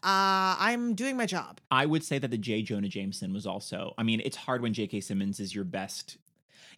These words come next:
Speaker 1: Even
Speaker 2: actor in
Speaker 1: with
Speaker 2: those
Speaker 1: him,
Speaker 2: Spider-Man
Speaker 1: and maybe I
Speaker 2: films,
Speaker 1: saw a
Speaker 2: but
Speaker 1: different
Speaker 2: I,
Speaker 1: person than
Speaker 2: I
Speaker 1: you.
Speaker 2: mean, regardless, they were doing Spider-Man. They, they were just trying to stay alive. They did
Speaker 1: Yes,
Speaker 2: not have time
Speaker 1: exactly.
Speaker 2: to worry about character motivation and making an imprint. They
Speaker 1: As
Speaker 2: were
Speaker 1: opposed
Speaker 2: just
Speaker 1: to,
Speaker 2: trying
Speaker 1: like,
Speaker 2: to dodge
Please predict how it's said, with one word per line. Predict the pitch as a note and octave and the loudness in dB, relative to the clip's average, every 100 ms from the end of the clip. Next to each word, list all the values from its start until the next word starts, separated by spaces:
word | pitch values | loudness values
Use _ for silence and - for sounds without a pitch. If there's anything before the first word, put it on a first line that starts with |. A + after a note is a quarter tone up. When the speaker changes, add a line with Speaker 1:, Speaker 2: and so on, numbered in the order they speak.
| - | 2
Speaker 1:
Even | - G4 | 4 6
Speaker 2:
actor | G#4+ A3+ | 6 6
in | |
Speaker 1:
with | |
Speaker 2:
those | G#3+ - | 6 4
Speaker 1:
him, | |
Speaker 2:
Spider-Man | - G#3+ | 4 6
Speaker 1:
and | G#3+ | 6
maybe | A#3 C4+ | 6 6
I | |
Speaker 2:
films, | B3+ A#3 | 6 6
Speaker 1:
saw | A3+ | 4
a | F#3+ | 4
Speaker 2:
but | |
Speaker 1:
different | C#3+ B2+ B2 | 6 6 4
Speaker 2:
I, | |
Speaker 1:
person | F#3+ F3+ F3+ | 2 -2 -2
than | E3 | -2
Speaker 2:
I | E3+ | 6
Speaker 1:
you. | F#3+ | 8
Speaker 2:
mean, | G3 | 10
regardless, | F#3 E3+ F3+ D#3 | 6 6 4 2
they | - D#3+ | 2 2
were | B2 | 2
doing | G#2 A2+ G2+ | 4 4 2
Spider-Man. | - A#2 A2 A2 C3 | 0 0 2 2 6
They, | |
they | F#3+ F#3 A3+ | 6 6 4
were | C#4 | 4
just | F#3 - E3+ - | 2 2 0 0
trying | - D3+ | -4 -4
to | |
stay | A#2+ - A#2+ | -4 -4 -2
alive. | G#2 G2+ G2 G2 G3 | 0 0 0 2 4
They | - G3 | 8 8
did | |
Speaker 1:
Yes, | G3 | 8
Speaker 2:
not | F#3 | 4
have | D#3 D#3 | 0 -4
time | - B2+ B2 | -4 0 2
Speaker 1:
exactly. | A#2+ F3+ A#4 C#3 | 4 4 4 2
Speaker 2:
to | E3 | 4
worry | A#2 A#2+ | 4 4
about | A2 G2+ G2 | 2 0 -2
character | - - B2 A2+ | -8 -4 -2 -2
motivation | A2 A2 G#2 G#2 G#2 - G2+ | -2 -2 -2 -4 -4 -2 -2
and | F#2+ | 0
making | G2+ G#2+ G#2 | -2 -2 -2
an | G2+ | -2
imprint. | G2+ G2+ F#2+ | -2 -2 2
They | |
Speaker 1:
As | C#4 | 4
Speaker 2:
were | C#4+ | 4
Speaker 1:
opposed | B3+ D#4 | 4 6
Speaker 2:
just | D4+ | 6
Speaker 1:
to, | |
Speaker 2:
trying | D4+ A#3+ | 6 6
Speaker 1:
like, | G#2+ | 4
Speaker 2:
to | |
dodge | - G#2 A2 G#2+ - | 2 2 4 4 0